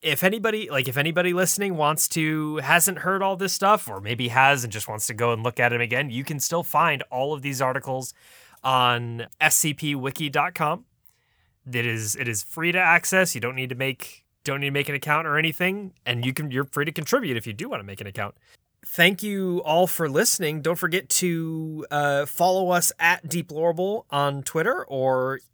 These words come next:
email us at deeplorablecontact at gmail dot com with subject-, su-, sub-,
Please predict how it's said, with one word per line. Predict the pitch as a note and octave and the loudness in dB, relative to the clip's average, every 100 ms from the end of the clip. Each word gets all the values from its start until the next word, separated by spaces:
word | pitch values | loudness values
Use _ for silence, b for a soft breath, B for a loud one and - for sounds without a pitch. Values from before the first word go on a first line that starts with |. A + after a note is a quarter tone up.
| - | -6
email | F3 F3 F3 E3+ | -2 0 2 4
us | E3+ G3 - | 4 2 2
at | D#3 D3 C#3+ C#3+ - B2+ | 6 6 6 2 -6 -4
deeplorablecontact | D3 C3 D#3 D#3 E3 D#3+ D3+ D3+ E3+ G#3 C3+ | -4 -2 -2 0 0 2 2 4 4 4 0
at | A#2 | -4
gmail | D3 C3+ C3 C3 | -2 2 2 4
dot | B2 - | 4 4
com | B2+ D#3+ G#3+ | 0 0 0
with | A#2 | 0
subject-, | - A#2 F#3 G3 - - | 0 0 0 0 0 -6
su-, | - - B2+ | -6 -8 -14
sub-, | - - G2 | -16 -14 -12